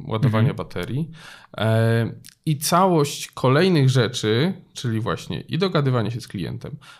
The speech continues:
Speaker 1: potem retusz, potem wysyłanie, znowu komunikacja z klientem, czy mu się podoba, czy nie, co trzeba poprawić.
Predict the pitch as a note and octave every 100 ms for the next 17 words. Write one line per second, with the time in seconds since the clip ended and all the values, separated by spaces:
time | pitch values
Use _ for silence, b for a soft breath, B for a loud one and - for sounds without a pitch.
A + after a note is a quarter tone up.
0 | _ G2 C3+ F3 D3 A2 - - - -
1 | G#2 D#3 C#3+ C3+ C#3 G#2+ G2 A2+ D3 G#3+
2 | - C3 A2 A2 G#2 - B2+ - F2 D#2+
3 | - - C3+ A2+ A2+ B2 B2+ B2+ A#2+ A#2+
4 | C#3 C3+ A#2+ G2+ B2+ C3 - F#2+ - F2+
5 | - D#2 -